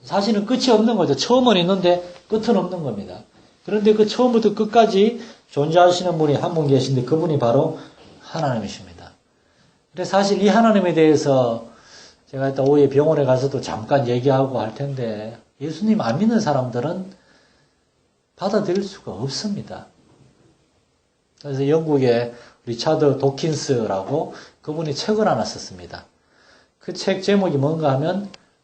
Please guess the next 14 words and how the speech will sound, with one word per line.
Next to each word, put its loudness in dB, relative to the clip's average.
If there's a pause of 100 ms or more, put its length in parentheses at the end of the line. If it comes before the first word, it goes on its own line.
(120)
만들어진 0
신. -2 (1000)
근데 0
그 0
책의 2
원래 4
제목은 0
뭔가 0
하면 -2 (240)
God 0 (1120)
Illusion입니다. -4 (840)
God 0
Illusion이란 -2
말은 -4